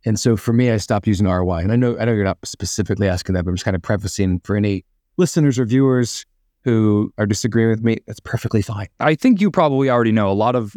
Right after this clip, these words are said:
Speaker 2: thought leaders agree with you on that. I mean, I think Don Taylor, Christopher Lind, even maybe Nigel Payne, like, have said very similar things where, you know, just the numerical R O I is not really what we should be shooting for. And I do think that's common sentiment among L and D folks at this point because of what you just described.
Speaker 1: Yeah.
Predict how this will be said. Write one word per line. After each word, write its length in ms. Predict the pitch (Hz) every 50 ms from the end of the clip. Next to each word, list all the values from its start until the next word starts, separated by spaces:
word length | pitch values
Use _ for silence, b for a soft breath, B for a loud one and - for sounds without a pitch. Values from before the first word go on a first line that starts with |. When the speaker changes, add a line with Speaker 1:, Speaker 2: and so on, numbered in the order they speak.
| - -
Speaker 2:
thought 240 | - 123 113 110 110
leaders 240 | 110 104 104 92 -
agree 300 | 113 101 107 107 107 101
with 220 | 98 92 - -
you 100 | 95 90
on 140 | 85 87 87
that. 140 | 87 87 87
I 120 | 90 98
mean, 80 | 104 98
I 80 | 98
think 180 | - 113 98 87
Don 240 | - 92 87 90 90
Taylor, 420 | - - 104 98 92 92 92 95
Christopher 380 | 87 - - 101 - - - 95
Lind, 300 | 87 87 92 90 85 85
even 180 | 110 101 107
maybe 220 | 98 92 90 90 90
Nigel 320 | 90 85 87 87 98 85
Payne, 260 | - - 92 92 90
like, 160 | 87 90 85 - _ _ _ _ _ _ _
have 140 | - 101 90
said 240 | - - 101 92 87
very 200 | 98 92 92 90
similar 340 | - - 92 90 87 87 82
things 340 | - 90 87 85 85 85
where, 200 | - 90 85 85
you 100 | 90 90
know, 140 | 87 85 82
just 220 | 87 92 87 - -
the 100 | - 85
numerical 520 | 95 98 98 98 101 95 92 90 - - -
R 180 | - 90 90
O 80 | 87 87
I 180 | 87 85 85 82
is 140 | 85 87
not 180 | 95 92 87 90
really 260 | 95 95 90 87 87
what 180 | 87 98 90 92
we 80 | 92
should 160 | 92 - 95 87
be 100 | 90 87
shooting 320 | - - 95 87 90 90
for. 180 | - - 92 92
And 80 | 95
I 40 | 104
do 160 | 110 123 127
think 180 | - - 104 95
that's 160 | - 87 -
common 320 | - - 98 90 90 87
sentiment 440 | 80 - 90 87 87 - 90 85 -
among 260 | - 92 87 87 92
L 120 | 92 92 87
and 120 | 87 90
D 100 | 90 90
folks 260 | - - 92 90 -
at 100 | 98 -
this 120 | - 98 -
point 320 | - - 92 90 - -
because 420 | - 95 - - - 95 92 90 87
of 120 | 90 87
what 160 | 92 98 90
you 100 | 92 90
just 220 | 90 90 92 - -
described. 420 | - - - - - - - - - _ _ _ _
Speaker 1:
Yeah. 200 | - 104 98 -